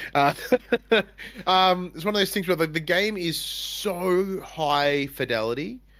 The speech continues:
Like, there is, like, there is so much just packed in the screen wherever you look. Like, the high resolution of all, like, the, the, even just the, the quantity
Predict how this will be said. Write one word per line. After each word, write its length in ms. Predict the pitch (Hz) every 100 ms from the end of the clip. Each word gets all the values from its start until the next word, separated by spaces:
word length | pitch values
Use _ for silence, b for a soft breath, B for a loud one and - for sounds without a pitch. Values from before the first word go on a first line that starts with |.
| b - _ - _
Like, 280 | - 127 120
there 180 | 135 135
is, 100 | 131
like, 220 | 127 131
there 140 | 135 131
is 100 | -
so 500 | - - 156 160 160
much 360 | 151 139 -
just 260 | 127 - -
packed 420 | - 139 - -
in 80 | 123
the 100 | 127
screen 420 | - 127 120 113
wherever 200 | 110 104
you 80 | 104
look. 320 | 107 98 -
Like, 280 | 107 107 - B B -
the 120 | - 110
high 200 | 147 147
resolution 640 | 139 139 131 135 131 120
of 100 | 107
all, 160 | 110 107
like, 220 | 104 -
the, 160 | 107 95
the, 200 | 104 95
even 280 | 92 127 131
just 200 | 117 -
the, 160 | 113 107
the 220 | 98 104
quantity 760 | - - 143 147 135 117 104